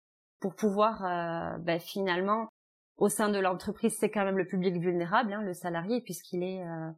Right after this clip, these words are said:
sous hiérarchie, euh, sous subordination, euh, juridique avec son employeur.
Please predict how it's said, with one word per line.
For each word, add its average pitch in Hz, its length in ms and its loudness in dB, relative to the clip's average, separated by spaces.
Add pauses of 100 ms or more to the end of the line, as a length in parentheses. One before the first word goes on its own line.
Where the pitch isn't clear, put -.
(140)
sous - 220 -6
hiérarchie, 185 680 0
euh, 156 480 -4 (220)
sous - 180 -12
subordination, 175 840 -2
euh, 165 140 -2
juridique 170 380 -4
avec 160 220 -4
son 170 160 -4
employeur. 175 500 -2